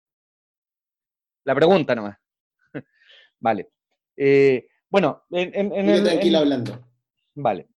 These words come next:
Speaker 1: En, eh, en concreto, en el fondo, ¿cómo la comunidad do-, docente o profesores se, se ha tomado el ejercicio de, de, de su labor en el nuevo contexto? Y, eh, como subpregunta, eh, bajo el entendido de que esta es una profesión profundamente feminizada, al menos en Chile, me imagino que en España también,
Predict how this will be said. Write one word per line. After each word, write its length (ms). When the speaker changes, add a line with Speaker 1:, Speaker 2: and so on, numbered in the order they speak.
Speaker 1:
En, 720
eh, 460
en 180
concreto, 400
en 80
el 80
fondo, 260
¿cómo 220
la 120
comunidad 480
do-, 160
docente 560
o 100
profesores 480
se, 380
se 140
ha 60
tomado 400
el 100
ejercicio 540
de, 280
de, 300
de 180
su 140
labor 300
en 100
el 140
nuevo 160
contexto? 540
Y, 380
eh, 240
como 220
subpregunta, 800
eh, 200
bajo 180
el 80
entendido 460
de 100
que 120
esta 220
es 60
una 220
profesión 640
profundamente 580
feminizada, 760
al 160
menos 280
en 120
Chile, 400
me 120
imagino 360
que 80
en 60
España 540
también, 420